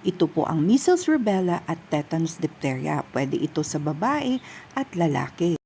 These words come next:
Grade four naman, ang ibibigay ay human papilloma virus or yung anti-cervical cancer. Ito po ay sa babae lamang.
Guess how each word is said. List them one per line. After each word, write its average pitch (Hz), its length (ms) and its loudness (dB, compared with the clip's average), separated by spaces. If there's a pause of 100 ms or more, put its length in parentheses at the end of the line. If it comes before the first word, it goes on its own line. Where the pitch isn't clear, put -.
(220)
Grade 165 240 4
four 165 240 0
naman, 262 560 4
ang 208 160 -2
ibibigay 190 800 0
ay 151 80 0
human 196 400 4
papilloma 262 640 2
virus 170 560 2 (340)
or 330 160 4
yung 320 240 4
anti-cervical 165 1040 0
cancer. 277 480 -2 (320)
Ito 233 240 0
po 214 320 0
ay 226 80 0
sa 226 160 0
babae 226 560 -2
lamang. 175 480 0